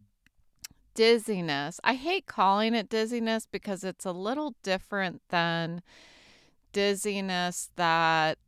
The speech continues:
like, you know, if you didn't ha-, if you didn't eat enough and you don't have enough sugar in your body, like, back when I was having,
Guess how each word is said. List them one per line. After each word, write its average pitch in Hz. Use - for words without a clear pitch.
like, 165
you 254
know, 214
if 185
you 196
didn't 196
ha-, 202
if 190
you 202
didn't 214
eat 190
enough 208
and 180
you 175
don't 180
have 175
enough 160
sugar 180
in 185
your 185
body, 180
like, 160
back 208
when 233
I 185
was 190
having, 180